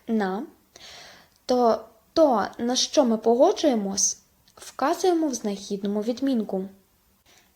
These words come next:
Szef zgadza się na moje lekcje angielskiego. Тобто на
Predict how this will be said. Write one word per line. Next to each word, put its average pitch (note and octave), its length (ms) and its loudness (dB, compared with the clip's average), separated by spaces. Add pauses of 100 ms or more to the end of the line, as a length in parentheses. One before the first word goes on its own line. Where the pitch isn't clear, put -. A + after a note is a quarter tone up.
Szef A#3+ 380 0 (460)
zgadza G#3 720 -4
się A#3 480 -2 (840)
na B3 220 -2
moje C4+ 480 -2
lekcje G3+ 720 -4 (240)
angielskiego. G#3 960 -4 (1400)
Тобто - 480 -2 (120)
на G#3 640 -4